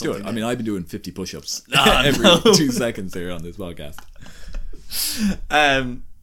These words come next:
Speaker 2: but yeah, I think it's something for that. Uh, anything else of Ghost Rider: Spirit of Vengeance, John?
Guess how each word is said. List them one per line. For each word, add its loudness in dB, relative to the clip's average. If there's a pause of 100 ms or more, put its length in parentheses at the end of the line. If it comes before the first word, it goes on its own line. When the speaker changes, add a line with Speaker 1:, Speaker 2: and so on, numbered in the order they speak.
(140)
Speaker 2:
but 0
yeah, 0 (540)
I -2
think -6
it's -6
something -10
for -12
that. -8 (400)
Uh, 2
anything 2
else 6
of -4
Ghost 6
Rider: 6
Spirit 0
of -2
Vengeance, -2
John? -2